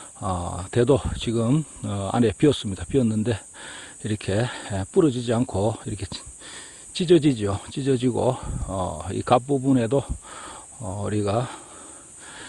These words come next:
이렇게 보시면은 요것은 이제,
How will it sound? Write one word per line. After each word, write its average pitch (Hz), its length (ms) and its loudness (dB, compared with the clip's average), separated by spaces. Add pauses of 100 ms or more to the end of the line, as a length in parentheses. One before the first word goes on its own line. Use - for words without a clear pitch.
(480)
이렇게 98 500 -2
보시면은 117 680 2
요것은 139 1300 4
이제, 110 440 2